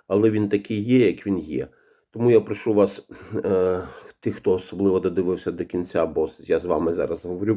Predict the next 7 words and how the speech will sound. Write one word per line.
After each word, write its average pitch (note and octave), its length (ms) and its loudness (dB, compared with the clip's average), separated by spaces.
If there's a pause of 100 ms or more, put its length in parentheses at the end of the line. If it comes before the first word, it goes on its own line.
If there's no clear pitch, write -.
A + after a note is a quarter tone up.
про - 120 -6
це, - 180 -10 (600)
е, E2 200 2
підписатись G2 760 -2
на E2+ 360 0
мій F2 240 0
канал, B2 580 0